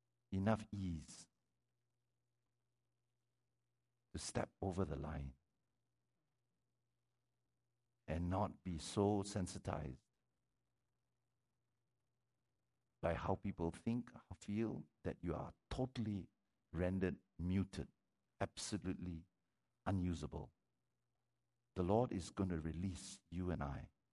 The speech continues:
And for some of us, it's just a little hump. For some of us, it's a big one. But the Lord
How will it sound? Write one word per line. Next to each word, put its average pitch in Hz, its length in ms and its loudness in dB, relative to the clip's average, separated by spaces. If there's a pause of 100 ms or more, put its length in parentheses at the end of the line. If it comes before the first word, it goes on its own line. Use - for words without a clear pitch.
(1500)
And 76 120 -4
for 92 100 4
some 131 200 6
of 107 120 8
us, 110 140 2
it's 85 100 -4
just 101 180 0
a 101 60 6
little 101 220 4
hump. 87 320 0 (1300)
For - 80 -4
some 95 180 2
of 101 60 4
us, 101 140 0
it's 69 80 -6
a 69 60 -2
big 87 160 -2
one. 71 240 -2 (1300)
But 73 120 -4
the 82 100 2
Lord 131 480 4